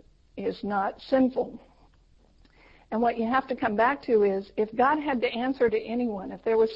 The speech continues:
some standard or being or person above God to which God must answer, then he's not really God, is he?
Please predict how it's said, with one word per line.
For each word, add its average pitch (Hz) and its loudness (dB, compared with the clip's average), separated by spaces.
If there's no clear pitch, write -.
some 285 0
standard 214 0
or 202 0
being 220 0
or 185 -2
person 247 0
above 226 2
God 226 4
to 214 -6
which 240 0
God 220 4
must 196 -8
answer, 254 -4
then 214 -4
he's 247 -8
not 269 -4
really 254 2
God, 262 -4
is 320 -4
he? - -10